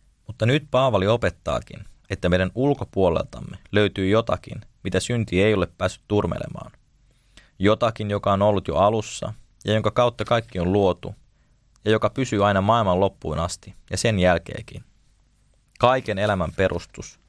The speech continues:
Jeesus Kristus. Jeesuksessa se, mikä ei enää lankeemuksen jälkeen ollut hyvää, on taas täydellistä ja kaunista.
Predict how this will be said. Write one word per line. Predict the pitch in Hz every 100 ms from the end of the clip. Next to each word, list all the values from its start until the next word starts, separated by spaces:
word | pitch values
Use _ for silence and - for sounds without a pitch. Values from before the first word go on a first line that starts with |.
| _ _
Jeesus | 110 104 - -
Kristus. | - 80 - - - - _ _ _ _ _ _ _ _ _ _ _ _ _ _ _ _ _ _ _ _ -
Jeesuksessa | 113 143 120 107 95 -
se, | - 113 110 - -
mikä | 98 107
ei | 101 107
enää | 104 104
lankeemuksen | 123 117 98 87 -
jälkeen | 90 98 - 85
ollut | 85 78 -
hyvää, | 107 87 - - _ _ -
on | 95
taas | 90 87 -
täydellistä | 107 117 110 101 98 -
ja | -
kaunista. | - 98 85 - - -